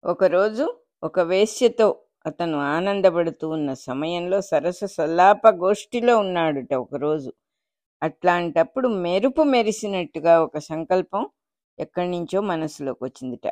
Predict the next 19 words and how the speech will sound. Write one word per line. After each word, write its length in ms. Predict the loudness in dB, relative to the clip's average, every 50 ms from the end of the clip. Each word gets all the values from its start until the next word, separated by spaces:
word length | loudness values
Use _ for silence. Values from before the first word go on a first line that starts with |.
| -6 -4
వెంటనే 560 | -6 -4 -6 -6 -4 -4 -4 -2 -2 -4 -4
లేచాడు. 680 | -2 -2 -2 -2 -2 -2 0 0 0 0 0 -4 -8 -10 _ _ _ _ _ _ _ _ _ -10
ముండకౌశికుడు 1000 | -8 -6 -2 -2 -2 0 2 2 2 2 0 -2 -2 0 2 2 4 2 2 0
దగ్గర 440 | -2 -4 -4 -2 0 2 4 4 2 2 _ -4
ఏదో 160 | -2 -2 -2
చితాభస్మము, 1160 | -2 -4 -6 -2 _ 4 4 6 6 4 2 2 0 -6 -6 -6 -4 -4 -2 -4 -4 -6 -8 _ _ _ _ _ _ _ _ -4
ఆ, 140 | -2 -2
ఒక 460 | 0 -2 -2 -2 -2 0 0 0 0 -2 _ -2
పుర్ర 280 | -2 -2 2 4 4 4
అవన్నీ 340 | 4 4 2 0 -2 -4
పట్టుకొచ్చాడు 720 | -2 0 0 -2 0 -2 -2 -2 -2 -2 0 -2 -2 -2 -2
కదా 300 | -2 -2 -2 -2 -2 -4 -6 _ _ _ -8
ఆ 640 | -6 -4 -2 -2 -2 -2 -2 -2 -4 -4 -4 -4 -4
రోజు. 400 | -2 -2 -2 -2 -2 -6 -10 -10 _ _ _ _ _ _ _ _ _ _ _ -8
అవన్నీ, 400 | -6 -4 -2 -2 -2 -2 0 0
ఆ 80 | 0 0
పూజా 420 | -2 -2 -2 0 4 6 6 6
ద్రవ్యాలన్నీ 800 | 6 4 2 0 2 2 4 4 4 4 2 0 0 -2 -4 -6
తీసుకున్నాడు. 880 | -6 -6 -6 -6 -6 -8 -12 _ -8 -6 -6 -4 -4 -4 -4 -6 -8